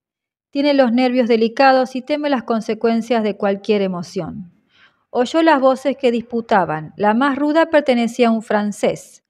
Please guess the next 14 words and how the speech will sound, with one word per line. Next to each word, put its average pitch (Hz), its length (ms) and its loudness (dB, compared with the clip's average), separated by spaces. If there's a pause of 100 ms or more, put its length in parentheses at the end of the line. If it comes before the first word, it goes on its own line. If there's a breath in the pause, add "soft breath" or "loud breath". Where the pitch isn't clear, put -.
(400)
No 254 160 -6
pudo 294 300 4
comprender 240 640 0
lo 233 180 -2
que 208 120 -4
decía. 196 600 -2 (1000)
La 202 160 0
voz 269 240 2
aguda 302 480 2
era 277 260 4
la 233 160 0
de 220 100 -4
un 226 120 -6
inglés. 208 680 -4